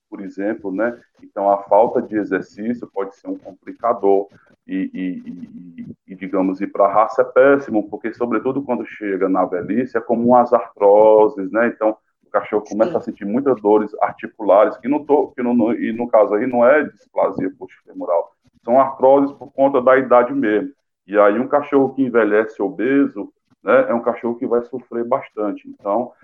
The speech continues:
Speaker 1: a questão das caminhadas, dos exercícios é, é, é importante não só pra que o animal não seja um, pra que o cão não seja um cão estressado, como também pra que ele seja um cão saudável, né, não, não tenha sobrepeso, que isso vai uma hora,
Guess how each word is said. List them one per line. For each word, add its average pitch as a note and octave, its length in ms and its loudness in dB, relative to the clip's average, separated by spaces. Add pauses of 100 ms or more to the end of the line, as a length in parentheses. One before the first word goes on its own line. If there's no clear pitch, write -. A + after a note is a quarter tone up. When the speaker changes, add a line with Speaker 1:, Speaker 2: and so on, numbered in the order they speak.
(120)
Speaker 1:
a B2+ 60 -10
questão G#2 280 -4
das F#2+ 220 2
caminhadas, G2 720 4
dos F#2 240 -2
exercícios G#2 720 -8
é, G2 80 0
é, - 540 -10
é - 20 -4
importante F#2 600 -6
não C3 160 -4
só G2+ 180 0
pra - 160 -4
que - 80 -20
o G2+ 60 -20
animal F#2 400 -4
não A2 160 -2
seja F#2+ 320 -4
um, F2 120 -6 (520)
pra - 120 -4
que G#2+ 120 -8
o - 20 -18
cão G#2 160 2
não A#2 140 4
seja F#2+ 440 -2 (320)
um G2 80 -14
cão G2 280 -2
estressado, A2 720 0
como C#3 260 -6
também C3+ 360 0 (320)
pra A2 140 2
que - 160 -6
ele C3 180 0
seja B2 320 0
um C#3 80 -2
cão C3+ 340 4
saudável, A2 720 2
né, G2 160 -2
não, G#2 220 0
não G2+ 220 -4
tenha G#2+ 240 -2
sobrepeso, G2+ 880 -2
que A#2+ 160 -16
isso A2+ 580 -10
vai G2 400 4
uma A#2+ 220 2
hora, G#2 480 6